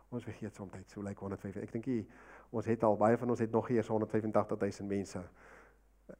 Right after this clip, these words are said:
in 'n, in 'n gehoor gehad of by mense gewees of gesien hoe lyk honderdvyfentagtig duisend soldate wat dood is. Jy sien,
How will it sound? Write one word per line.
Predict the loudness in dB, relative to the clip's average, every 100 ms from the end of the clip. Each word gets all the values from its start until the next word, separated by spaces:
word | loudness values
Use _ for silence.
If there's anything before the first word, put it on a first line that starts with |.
| _
in | 2
'n, | 2 2
in | 0
'n | 0
gehoor | 2 6 8 8
gehad | 6 4 4 0
of | 0
by | 4 6
mense | 6 2 0
gewees | -4 -2 -2 -4
of | -8
gesien | -8 4 4 4 -4 -14 -20 -20 _ _
hoe | 4
lyk | 6 6
honderdvyfentagtig | 2 2 0 -2 -4 -4 -6
duisend | -8 -8 -16 -20 -20 _ _ _ _ -20 _ _ _ _ _ _ 0
soldate | 0 4 4 2 -2 -4 -6 -6
wat | -4 2
dood | 2 0
is. | -6 -18 -20 _ -14 -14 -16 _ _ _ _ _ _ _ _ _ _ -20
Jy | -6
sien, | 0 0